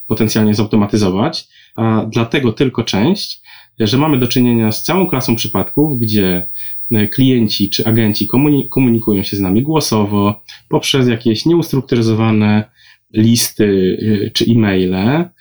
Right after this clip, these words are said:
mm, albo mamy do czynienia, y, z takimi regułami procesu, które nie da się zapiąć prosty algorytm, czyli tam, gdzie na przykład, y,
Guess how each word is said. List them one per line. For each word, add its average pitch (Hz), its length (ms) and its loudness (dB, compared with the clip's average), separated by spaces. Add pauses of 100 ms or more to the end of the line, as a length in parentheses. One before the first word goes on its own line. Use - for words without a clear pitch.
(440)
mm, 107 380 2
albo 123 500 0
mamy 139 280 0
do 127 120 -2
czynienia, 123 760 0 (380)
y, 104 40 -2
z - 120 -6
takimi 151 500 0
regułami 110 880 0 (300)
procesu, 160 720 0
które 170 460 0
nie 165 180 2
da 117 100 0
się 117 300 -2
zapiąć 117 580 -2 (200)
prosty 120 320 -4
algorytm, 101 560 -2
czyli 98 240 -2
tam, 113 220 2
gdzie 107 100 -2
na 98 80 0
przykład, - 480 -4
y, 101 140 0